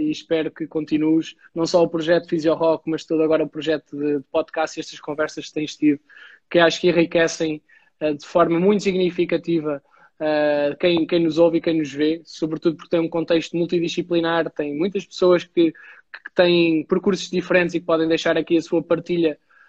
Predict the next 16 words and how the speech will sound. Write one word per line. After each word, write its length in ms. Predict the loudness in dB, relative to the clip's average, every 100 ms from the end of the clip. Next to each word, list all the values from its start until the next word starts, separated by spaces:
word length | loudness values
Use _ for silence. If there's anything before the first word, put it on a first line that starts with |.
| _ 0
ah, 720 | 4 6 4 2 -2 -4 -6 -10 -14
de 200 | -4 -2
uma 280 | 0 2
outra 300 | 2 2 0
perspectiva, 640 | -8 -8 -6 -4 -6 -6 -10
como 260 | -8 -4 0
hoje 320 | -2 -2 -8
tive 160 | -6 -4
a 40 |
oportunidade 420 | -6 -6 -4 -4
de 60 | -6
fazer. 280 | -8 -8 -8
Pá, 180 | -10 -2
obrigado 460 | 0 2 4 2 0
por 160 | -2 -2
isso, 340 | -2 -8